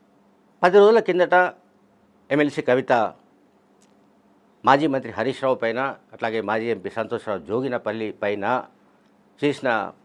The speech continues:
అవినీతి ఆరోపణలు, ఇతరత్ర విమర్శలు మనందరికీ తెలుసు.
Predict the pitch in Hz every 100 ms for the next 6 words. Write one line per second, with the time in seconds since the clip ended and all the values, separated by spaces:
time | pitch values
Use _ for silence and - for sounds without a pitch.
0 | _ _ 101 110 117 107 87 101 107 110
1 | 95 98 123 - _ _ _ _ _ _
2 | - 160 160 131 127 113 117 110 123 117
3 | - 104 95 101 90 107 92